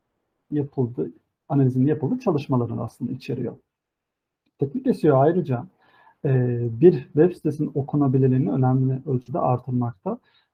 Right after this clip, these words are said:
ve, e, bunun yanında kullanıcı deneyimini de iyileştirmekte. E,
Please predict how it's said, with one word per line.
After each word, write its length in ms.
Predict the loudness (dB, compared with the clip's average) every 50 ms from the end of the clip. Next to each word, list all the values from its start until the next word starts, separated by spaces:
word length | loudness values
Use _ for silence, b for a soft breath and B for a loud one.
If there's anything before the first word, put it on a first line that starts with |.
| _ -10
ve, 340 | -8 -4 -2 0 0 -2 -2 -4
e, 300 | -4 -4 -4 -4 -6 -4
bunun 140 | -2 -2 0
yanında 400 | 0 2 0 0 0 -4 -8 -10 _ _ _ _ _ -8
kullanıcı 480 | -2 0 2 2 4 2 2 2 2 2
deneyimini 320 | 2 2 2 2 2 0
de 80 | 0 0
iyileştirmekte. 800 | 0 0 -2 -2 -4 -6 -8 -6 -6 -8 -10 _ -10 -10 -10 -10 _ _ _ _ _ _ _ _ _ _ _ -4
E, 60 | -2